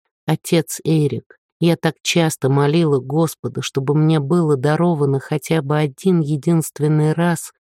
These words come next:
увидеть его лицо. И я так несказанно мечтаю увидеть это лицо, отец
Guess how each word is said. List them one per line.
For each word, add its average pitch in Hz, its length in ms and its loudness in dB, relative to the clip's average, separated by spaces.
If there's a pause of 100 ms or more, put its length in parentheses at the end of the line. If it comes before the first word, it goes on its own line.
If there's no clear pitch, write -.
(120)
увидеть 151 640 -2
его 156 320 0
лицо. 151 640 -2 (420)
И 170 60 -2
я 156 180 2
так - 240 -2
несказанно 170 800 2
мечтаю 151 800 2
увидеть 151 680 -2
это 165 300 0
лицо, 156 540 0
отец 156 540 -2